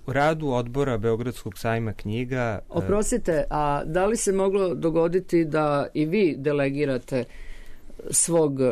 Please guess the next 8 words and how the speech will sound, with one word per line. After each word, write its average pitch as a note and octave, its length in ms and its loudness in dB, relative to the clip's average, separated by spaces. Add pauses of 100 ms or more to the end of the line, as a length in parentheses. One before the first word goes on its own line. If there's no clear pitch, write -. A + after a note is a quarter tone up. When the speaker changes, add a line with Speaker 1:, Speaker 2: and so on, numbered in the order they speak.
(140)
Speaker 2:
člana, C#3+ 560 2 (340)
pa C3+ 140 2
da C3 240 2 (800)
ta G3 160 4
vrsta E3+ 340 0
ravnopravnosti D#3+ 840 4
bude D3 280 2
zastupljena? C3+ 720 0